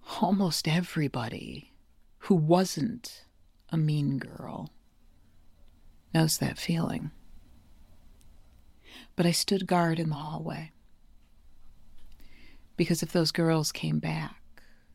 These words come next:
or decided to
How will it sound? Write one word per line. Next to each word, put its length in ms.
or 180
decided 760
to 500